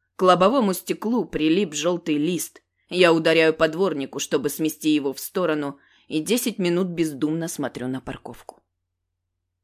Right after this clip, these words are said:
Я теперь никуда не спешу, но распирает от этого только сильнее. Злость, раздражение — неудовлетворенность, причем такая, которую не смахнуть дворником. И это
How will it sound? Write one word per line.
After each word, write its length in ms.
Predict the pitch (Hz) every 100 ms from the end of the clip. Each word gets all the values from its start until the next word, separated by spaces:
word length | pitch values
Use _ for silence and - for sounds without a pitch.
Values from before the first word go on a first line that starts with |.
| _ _ -
Я 260 | 190 240
теперь 360 | - 165 180 160
никуда 440 | 160 156 156 165
не 100 | 147
спешу, 420 | 139 - 139 - - _ _ _ -
но 220 | 175 175
распирает 600 | 165 - 175 180 143 135
от 120 | 135
этого 260 | 135 131 131
только 380 | - 143 147 151
сильнее. 540 | 160 147 131 123 - _ _ _ _ -
Злость, 680 | 160 160 160 160 170 - _ _ -
раздражение — 1000 | 180 180 165 160 156 147 170 160 139 139 _ _
неудовлетворенность, 1200 | 196 196 185 165 160 160 156 151 170 170 151 143 -
причем 380 | 143 - 143
такая, 460 | 139 151 185 185 139
которую 460 | 143 - 151 156 160
не 120 | 160
смахнуть 480 | 170 170 202 165 -
дворником. 680 | 156 175 139 123 120 - _ _ _ _ _
И 200 | 151 - -
это 420 | - 156 135